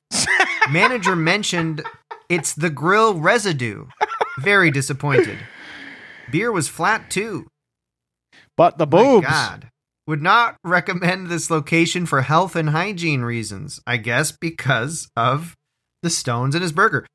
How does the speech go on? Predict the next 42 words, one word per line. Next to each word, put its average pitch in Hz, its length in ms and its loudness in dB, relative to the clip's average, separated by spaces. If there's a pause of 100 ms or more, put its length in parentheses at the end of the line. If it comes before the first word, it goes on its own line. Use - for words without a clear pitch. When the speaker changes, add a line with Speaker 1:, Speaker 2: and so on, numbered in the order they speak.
(240)
Speaker 2:
This 175 140 -6
guy 233 100 4
called 214 240 2
Jordan 170 380 2
E 151 180 0
goes, 131 420 0 (460)
he 147 80 -4
gives 160 140 2
it 143 80 -2
one 139 200 0
star 139 280 2
and 120 80 -4
goes, 113 320 -6 (320)
"So - 180 0
I'm 214 140 4
a 196 60 0
massive 190 520 0
fan 151 300 2
of 139 80 0
the 131 80 -2
Hooters 127 340 -2
brand. 104 580 -8
Across 208 380 2
the 214 100 -8
U 175 180 2
S, 135 180 2
it's 156 160 -4
a 151 60 4
fantastic, 190 760 -2
fun, 190 520 2 (120)
family-oriented 160 1040 2
chicken 170 300 -2
wing 143 240 -2
joint. 113 400 -4 (840)
Most 208 260 2
locations 170 440 0
have 127 260 0
big, 185 180 0
delicious 165 460 0
wings. 139 520 -2 (140)
Not 123 300 2
here. 196 380 4